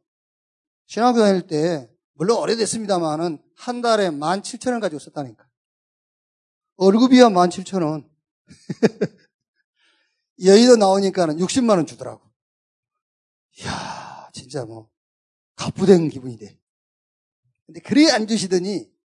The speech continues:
지금은 달라 하지도 않고, 지금은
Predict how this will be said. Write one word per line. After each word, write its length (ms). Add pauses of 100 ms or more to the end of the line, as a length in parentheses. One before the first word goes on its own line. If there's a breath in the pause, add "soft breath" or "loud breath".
(260)
지금은 500 (480)
달라 400
하지도 300
않고, 480 (420)
지금은 500